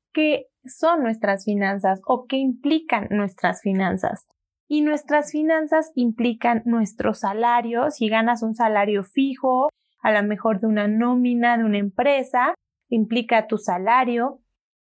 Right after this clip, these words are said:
Cualquier ingreso adicional que tengas, ya sea fijo o espontáneo, por ejemplo, si rentas una propiedad, si de repente vendiste algo y te genera un ingreso extra, si, mm,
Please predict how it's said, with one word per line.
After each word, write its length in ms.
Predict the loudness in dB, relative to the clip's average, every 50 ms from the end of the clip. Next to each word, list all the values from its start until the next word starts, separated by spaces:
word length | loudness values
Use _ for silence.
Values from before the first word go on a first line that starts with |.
| _ _ _ 0
Cualquier 480 | 0 0 0 -2 -2 -2 0 0 0
ingreso 440 | 0 -2 -2 0 0 -2 0 0 -2
adicional 580 | -2 -2 -4 -2 -2 0 0 2 2 0 0 -2
que 140 | -2 -4 -4
tengas, 680 | 0 _ 0 0 0 -2 -2 0 0 0 0 -2 -2
ya 180 | 0 0 0 0
sea 200 | 0 -2 -2 0
fijo 400 | -2 -2 -2 0 0 0 0 2
o 80 | 2
espontáneo, 760 | 0 -2 -4 -6 -6 -6 -6 -2 0 0 0 0 -2 -4 -2
por 120 | -2 -2 -2
ejemplo, 360 | 0 -2 -4 -2 -2 -2 -4
si 200 | -2 -2 -2 0
rentas 640 | 0 0 0 0 0 0 0 2 2 2 0 -2 -2
una 220 | -2 -2 -2 0
propiedad, 720 | 0 -2 -2 -2 -4 -4 -4 -2 -2 0 0 2 2 0 0 -4 _ _ _ _
si 160 | -6 -2 0
de 140 | 0 2 0
repente 440 | 0 0 0 -2 -2 0 0 0 0
vendiste 600 | 0 0 0 0 0 -2 -4 -6 -6 -4 -2 -2
algo 480 | 0 2 2 2 2 0 0 -2 -2
y 100 | -2 -2
te 120 | -4 -4 -4
genera 360 | -2 -2 -2 0 -2 -2 -2
un 180 | -2 -2 0
ingreso 600 | -2 -2 0 0 0 -2 -2 -2 -4 -4 -2 0
extra, 680 | 2 2 2 0 -2 -6 -8 -4 -2 0 0 0 -2 -4 -6 _ _ _ _ _ _ _
si, 640 | -10 -4 -2 0 0 0 0 0 0 0 0 0 0
mm, 440 | 2 0 0 2 0 0 -2 -4